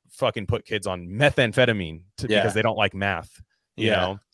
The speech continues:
Speaker 2: Methamphetamine,
Speaker 1: Um,
Speaker 2: dude.
Speaker 1: yeah,
Speaker 2: Fucking
Speaker 1: yeah, I would, <laughs> I,
Speaker 2: Yeah.
Speaker 1: exactly. Like, I'm sorry, like, this is not a Kumon Learning Center kid here, you know what I mean?
Speaker 2: Yeah.
Speaker 1: Like, he's just, it's not, it's not gonna happen. Like, I don't, we raise kids on drugs.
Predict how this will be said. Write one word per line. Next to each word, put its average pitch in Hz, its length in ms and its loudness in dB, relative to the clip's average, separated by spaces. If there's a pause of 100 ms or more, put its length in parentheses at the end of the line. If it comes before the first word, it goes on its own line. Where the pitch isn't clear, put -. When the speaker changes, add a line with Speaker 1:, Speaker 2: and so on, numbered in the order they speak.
(120)
Speaker 2:
Methamphetamine, 98 760 2
Speaker 1:
Um, 95 80 -12
Speaker 2:
dude. 98 240 -8
Speaker 1:
yeah, 117 380 4
Speaker 2:
Fucking 110 120 -4
Speaker 1:
yeah, 104 200 2
I 104 140 2
would, 113 160 -2
<laughs> - 0 -
I, 101 140 -4
Speaker 2:
Yeah. 98 160 -2
Speaker 1:
exactly. 107 440 -4 (220)
Like, 104 300 0
I'm 107 100 -10
sorry, 135 280 4
like, 92 120 -2
this 113 160 -10
is 123 100 -10
not 135 120 0
a 123 40 0
Kumon 123 500 -6
Learning 117 260 -8
Center 90 280 -10
kid 82 220 -8
here, 80 280 -10
you 85 80 -12
know 95 80 -6
what 95 60 -4
I 92 60 -6
mean? 95 140 -6
Speaker 2:
Yeah. 98 140 0
Speaker 1:
Like, 92 100 -4
he's 98 160 -12
just, 107 200 -10 (220)
it's - 200 -8
not, 110 240 0
it's - 140 -14
not 113 180 -2
gonna 110 160 -4
happen. 104 360 -4
Like, 87 240 -10 (280)
I 101 80 -4
don't, 104 160 -4
we 107 120 -6
raise 110 380 0
kids 101 300 -4
on 104 240 -2
drugs. 95 380 0